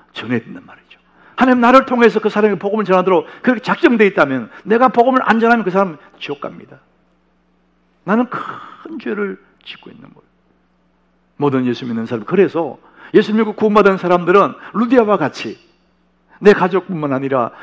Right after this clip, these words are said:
주변 사람들에게 복음을 전할, 예수의 복음을 전할 그런 사명을 가지고 있고 그것이 우리가 플랫폼이 되는 길이라는 것입니다. 하나님이 그것을 우리에게 사명으로 주신 것이죠. 그 누구 한 사람도 예외 없이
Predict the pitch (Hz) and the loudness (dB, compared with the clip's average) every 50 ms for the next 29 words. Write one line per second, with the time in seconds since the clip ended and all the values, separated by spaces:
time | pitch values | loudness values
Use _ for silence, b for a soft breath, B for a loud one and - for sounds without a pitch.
0 | B B - - 170 151 151 151 143 135 143 139 131 135 131 131 - 165 196 233 | B B -12 -8 -6 -4 -4 -4 -4 -4 -6 -4 -4 -6 -8 -6 -8 -8 -8 -4
1 | 254 262 262 226 180 156 143 156 143 101 82 - _ _ _ b b b b - | -2 -2 -2 0 0 0 0 0 -2 -2 -4 -10 _ _ _ b b b b 0
2 | 175 226 247 - 254 269 254 190 226 233 240 269 262 - 214 214 233 233 202 147 | 0 0 0 -2 -4 -6 -4 -4 -4 -2 -2 -2 -2 0 2 4 4 4 4 2
3 | B B B B - 247 254 233 - - - - 254 285 294 269 233 220 185 180 | B B B B -2 0 0 0 -4 -8 -10 -6 0 2 2 2 2 0 -2 -2
4 | 156 147 143 - 135 117 - B B B B - 214 233 247 - - 202 202 196 | -4 -6 -4 -4 -6 -6 -8 B B B B -4 -4 -2 -2 -4 -4 -4 -4 -4
5 | 190 190 - - 214 196 180 190 196 185 160 143 139 135 135 123 110 b b b | -4 -4 -6 -4 -2 -2 -2 -2 -6 -6 -4 -2 -2 -2 -2 -4 -6 b b b
6 | _ - - - 127 120 - 85 87 - - - - _ - _ _ b b b | _ -20 -14 -12 -12 -12 -12 -14 -18 -20 -20 -20 -20 _ -20 _ _ b b b
7 | b b - 240 240 240 247 247 240 240 - - 208 208 262 - - 233 220 185 | b b -4 0 0 2 2 0 0 -2 -4 -4 -2 -2 -2 0 0 -2 0 2
8 | 160 180 165 165 156 139 B B B B - - - 202 208 214 202 170 139 127 | 2 2 4 4 2 2 B B B B -16 -10 -8 -6 -4 -4 -6 -6 -8 -8
9 | 117 113 131 b b b b b b b b _ - - - - - - - - | -8 -8 -10 b b b b b b b b _ -20 -20 -20 -20 -20 -20 -20 -20
10 | - - - _ - - _ _ _ _ _ _ _ _ _ _ _ _ _ _ | -20 -20 -20 _ -20 -20 _ _ _ _ _ _ _ _ _ _ _ _ _ _
11 | _ - - 202 196 175 180 175 170 156 143 139 123 139 131 127 123 120 107 110 | _ -6 -4 -4 -2 -2 -2 -4 -4 -4 -6 -4 -4 -4 -4 -4 -4 -6 -6 -6
12 | 113 104 98 98 95 - - - 104 - | -6 -6 -8 -10 -12 -12 -14 -16 -16 -16